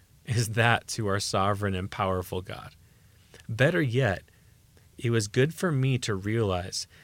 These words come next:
that when I pray the scriptures, I'm praying what God desires and what he wants.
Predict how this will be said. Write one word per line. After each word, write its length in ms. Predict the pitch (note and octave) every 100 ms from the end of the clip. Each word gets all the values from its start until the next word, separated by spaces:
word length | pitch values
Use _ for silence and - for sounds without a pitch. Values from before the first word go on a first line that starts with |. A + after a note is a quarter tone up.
| -
that 100 | -
when 120 | G#2 A2
I 120 | D#3
pray 320 | - - F3+
the 120 | C#3+
scriptures, 720 | G2 - A#2 A#2+ - E3+ F#3 -
I'm 260 | - B2+ D3
praying 460 | C#3 C3+ C3 A2+ G#2
what 260 | G#2 -
God 220 | G#2 G2
desires 540 | G2 G2 G2 F#2 F#2+ F#2
and 100 | F#2+
what 140 | G2
he 140 | G2+ F#2+
wants. 520 | G#2 A2 - -